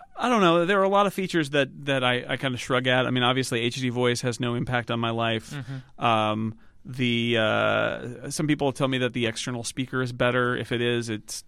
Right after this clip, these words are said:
Speaker 1: doesn't matter 'cause it's still not very particularly good. Um,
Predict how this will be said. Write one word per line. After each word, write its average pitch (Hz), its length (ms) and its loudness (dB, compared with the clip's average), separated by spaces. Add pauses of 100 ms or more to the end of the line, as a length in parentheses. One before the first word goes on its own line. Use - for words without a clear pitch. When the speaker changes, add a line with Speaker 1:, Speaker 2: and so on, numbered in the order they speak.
(140)
Speaker 1:
doesn't 113 260 -2
matter 107 280 -2
'cause 107 160 -8
it's 104 120 -12
still 107 380 -6
not 101 240 -6
very 101 360 -6 (280)
particularly 107 600 -8
good. 104 400 -4 (460)
Um, 107 560 -2